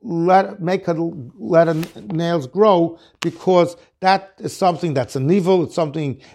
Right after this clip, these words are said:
that's not nice, and we want him to stay away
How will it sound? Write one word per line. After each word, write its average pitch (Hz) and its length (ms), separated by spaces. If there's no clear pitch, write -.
that's - 320
not 160 280
nice, 185 460
and 180 100
we 185 100
want 208 340
him 208 280
to - 100
stay 214 400
away 175 640